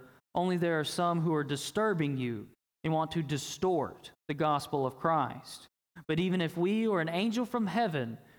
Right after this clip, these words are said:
should preach to you a gospel contrary to what we have preached to you, he is accursed. As we have said before, so I say again now, if any man is preaching to you a gospel contrary to what you have received,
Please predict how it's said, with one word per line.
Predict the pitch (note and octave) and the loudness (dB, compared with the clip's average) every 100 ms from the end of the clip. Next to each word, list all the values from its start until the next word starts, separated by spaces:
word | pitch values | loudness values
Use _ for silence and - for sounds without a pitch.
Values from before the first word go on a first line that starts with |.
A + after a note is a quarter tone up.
| _ _ _ - | _ _ _ -4
should | E3 | -4
preach | - E3+ F3 - | 0 0 0 -2
to | |
you | F3+ D3+ | 0 2
a | |
gospel | D3 D#3 E3 - D#3 | 2 2 0 -2 -4
contrary | E3+ E3+ E3+ - C3+ C3+ | 0 0 0 0 2 2
to | |
what | C3+ C#3 | 2 0
we | C#3+ | 0
have | C#3 B2+ | -2 -2
preached | D#3 D3 - - | -2 -2 -4 -8
to | |
you, | C3 B2 A#2+ - _ _ _ | -4 -2 -4 -8 _ _ _
he | G3 F#3+ | 0 2
is | D#3+ | 0
accursed. | C#3+ - F3+ F3 A#2 - - - - _ _ _ _ - | -2 -2 0 2 0 -6 -14 -18 -20 _ _ _ _ -2
As | D#3+ E3 | 0 2
we | F#3+ | 0
have | F#3 | 2
said | A3+ A3 | 0 0
before, | F#3+ - B3 E3+ | -2 -2 0 0
so | D#3 E3+ | 0 2
I | E3+ | 2
say | E3 - G#3 G3+ | 2 0 0 2
again | E3 D#3 F#3 A#3 A#3 | 0 0 0 2 2
now, | A3+ A#3 D3+ | 2 2 2
if | C#3+ C#3 | 0 -4
any | G#3 B3 C#4+ | -4 0 0
man | C4+ C4 G3+ | 2 2 2
is | D#3 | -2
preaching | - A3 - G3+ | -2 -4 -2 -4
to | F#3 F#3 | -2 0
you | E3+ | 0
a | D3+ | 2
gospel | E3+ E3+ - D3+ | 2 0 0 -6
contrary | - E3+ D#3+ - D3 C#3+ | -2 0 0 0 0 0
to | |
what | D3 D3+ | 0 0
you | D#3+ | 0
have | D3 C#3+ | 0 0
received, | C#3+ C#3+ D3+ C3+ C3 | -2 -2 -2 0 -2